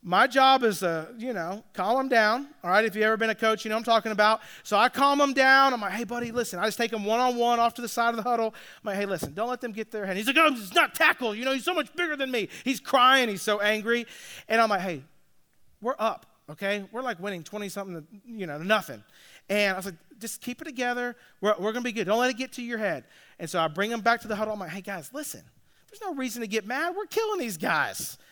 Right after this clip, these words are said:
Like, let's just have fun. It's a game. Keep your cool. Keep your composure." That's what I'm teaching the team. All right, you know where this is going, right? Okay? So we do a couple plays. Well, like, one of the last plays of the game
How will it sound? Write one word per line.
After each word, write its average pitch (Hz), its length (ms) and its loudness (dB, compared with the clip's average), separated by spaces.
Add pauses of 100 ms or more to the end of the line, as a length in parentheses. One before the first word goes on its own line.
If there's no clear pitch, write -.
(100)
Like, 254 140 2
let's 370 120 -4
just 392 160 -4
have 302 220 -2
fun. 254 400 6
It's 214 160 -4
a 240 40 -4
game. 208 520 -2 (520)
Keep 247 340 -4
your 285 120 0
cool. 262 540 0
Keep 226 200 -8
your 254 120 -8
composure." 233 640 -4 (640)
That's 240 240 4
what 254 100 2
I'm 254 140 4
teaching 226 420 -8
the 214 60 -4
team. 196 320 -6 (720)
All 170 80 -4
right, 196 120 2
you 196 80 -6
know 196 100 -2
where 196 60 -2
this 190 140 -8
is 165 80 -14
going, 160 260 -6
right? 151 240 -8 (580)
Okay? 220 340 2 (1200)
So 294 480 6
we 294 160 4 (160)
do 254 140 0
a 226 60 2
couple 226 180 2
plays. 214 380 2
Well, 220 100 0
like, 214 120 4
one 262 240 6
of 311 60 2
the 247 80 6
last 240 520 6
plays 233 460 0
of 220 380 4
the 190 80 -4
game 160 400 -2